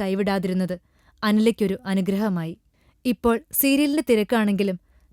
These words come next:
തന്റെ ശിഷ്യരായ കുട്ടികൾക്ക് ഭരതനാട്യം, മോഹിനിയാട്ടം, കുച്ചിപ്പുടി, ഓട്ടംതുള്ളൽ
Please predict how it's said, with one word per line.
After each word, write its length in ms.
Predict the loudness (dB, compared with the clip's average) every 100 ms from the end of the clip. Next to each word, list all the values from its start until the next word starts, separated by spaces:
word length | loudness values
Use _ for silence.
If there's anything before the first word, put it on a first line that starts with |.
| -2
തന്റെ 140 | 0 0
ശിഷ്യരായ 480 | -2 -2 0 0
കുട്ടികൾക്ക് 580 | -2 -2 -2 -4 -4 -6 -8 _ _
ഭരതനാട്യം, 760 | 0 0 2 0 0 0 -2 -6 -6
മോഹിനിയാട്ടം, 720 | -2 2 2 2 0 -4 -8 -10
കുച്ചിപ്പുടി, 680 | -4 -4 -2 -4 -2 -4 -6 _ _ -2
ഓട്ടംതുള്ളൽ 640 | 0 2 0 0 -2 -4